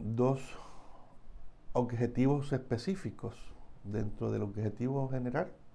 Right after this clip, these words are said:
Uno de ellos es que el pueblo colombiano siga consumiendo, porque se habla de dosis mínima, ¿no? Pero ¿y si tiene una dosis mínima ahora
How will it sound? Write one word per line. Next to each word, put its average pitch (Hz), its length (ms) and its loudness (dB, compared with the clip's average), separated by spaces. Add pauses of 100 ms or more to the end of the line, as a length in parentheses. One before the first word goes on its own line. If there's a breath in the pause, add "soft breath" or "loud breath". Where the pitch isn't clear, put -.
(840 soft breath)
Uno 143 280 4
de 165 280 8
ellos 147 440 0 (880)
es 127 180 2
que 120 580 2 (2000 soft breath)
el 123 160 4
pueblo 131 320 4
colombiano 143 640 4
siga 131 280 2
consumiendo, 131 840 2 (880)
porque 123 220 0
se 117 120 0
habla 139 200 4
de 147 80 4
dosis 147 380 2
mínima, 113 380 0
¿no? 123 220 -4 (2000)
Pero 127 240 2
¿y - 20 0
si 113 140 0
tiene 131 160 2
una 160 100 4
dosis 160 300 2
mínima 156 420 2
ahora 147 480 6